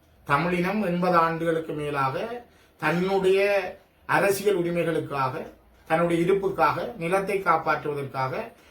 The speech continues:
கொள்கை ரீதியாக தந்தை செல்வா, தலைவர் பிரபாகரன் என்று தொடர்ந்து போராடி கொண்டிருக்கிற இனம். சுமந்திரன் ஏற்கனவே, சுமந்திரன் வெளிப்படையாக சொல்லியிருந்தார்.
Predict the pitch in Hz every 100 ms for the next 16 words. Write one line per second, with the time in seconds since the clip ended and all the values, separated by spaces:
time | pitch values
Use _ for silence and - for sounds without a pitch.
0 | _ 185 196 208 196 180 170 165 156 151
1 | 202 208 190 165 165 147 151 143 151 180
2 | 175 160 156 147 147 143 135 131 156 202
3 | 196 - - - - 151 160 165 160 160
4 | 156 147 139 156 180 170 180 180 170 175
5 | 156 156 147 147 143 147 127 117 - _
6 | _ _ 170 165 165 170 160 151 160 160
7 | 165 170 185 196 196 190 185 196 190 185
8 | 170 160 156 147 170